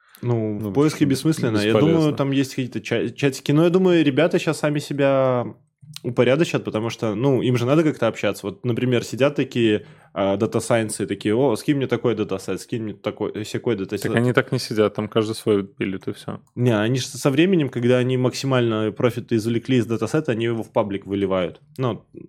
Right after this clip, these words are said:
Speaker 1: то есть, если посмотреть по компаниям, там раз в пару месяцев ты видишь какой-то крутой датасет, который там уже со всех сторон его все уже там обточили. И тебе, как обычному там маленькой компании,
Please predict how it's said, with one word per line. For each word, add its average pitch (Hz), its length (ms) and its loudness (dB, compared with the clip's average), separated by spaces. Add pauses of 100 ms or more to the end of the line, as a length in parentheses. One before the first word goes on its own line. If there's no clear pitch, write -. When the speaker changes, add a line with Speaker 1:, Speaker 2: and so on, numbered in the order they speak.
Speaker 1:
то 123 80 0
есть, 110 120 -2
если 131 200 0
посмотреть 123 460 -2
по 110 80 -6
компаниям, 120 540 -2
там 95 220 -6
раз 113 200 2
в - 60 -20
пару 110 180 -2
месяцев 117 380 -6
ты 107 120 -4
видишь 104 240 -4
какой-то 98 260 -4
крутой 117 440 -2
датасет, 110 680 -2
который 98 420 -2
там 90 360 -6
уже 92 160 -6
со 98 120 -8
всех 113 200 -6
сторон 107 420 -2
его 95 200 0
все 101 200 -4
уже 98 200 -4
там 87 440 -10
обточили. 123 840 0 (240)
И 104 480 2
тебе, 127 280 0
как 135 240 -2
обычному 107 560 0
там 92 260 -6 (800)
маленькой 151 480 2
компании, 127 840 -2